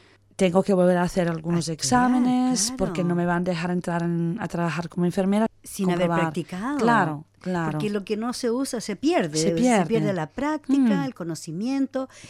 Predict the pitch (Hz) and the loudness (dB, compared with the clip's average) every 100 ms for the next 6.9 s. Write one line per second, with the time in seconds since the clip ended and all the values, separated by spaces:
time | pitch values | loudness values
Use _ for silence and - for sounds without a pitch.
0 | - 185 180 185 175 170 180 208 196 180 | -12 -8 -4 -2 -2 -2 -6 -6 -6 -8
1 | 151 _ 240 240 226 202 190 185 170 190 | -14 _ -4 -4 -6 -6 -6 -6 -8 -6
2 | 208 190 170 - 196 190 180 175 247 220 | -4 -4 -8 -4 -2 0 -2 -2 -2 -2
3 | 202 - - - 202 196 190 185 247 254 | -4 -10 -20 -6 -4 0 0 2 2 2
4 | 202 180 175 233 226 202 175 156 170 202 | 0 -2 -2 -2 0 0 0 0 0 2
5 | 247 196 156 139 135 151 - 226 175 156 | 2 0 -2 -2 -2 -6 -4 0 2 2
6 | 156 147 - 156 151 165 208 233 | 0 -2 -4 -2 0 -2 -2 -4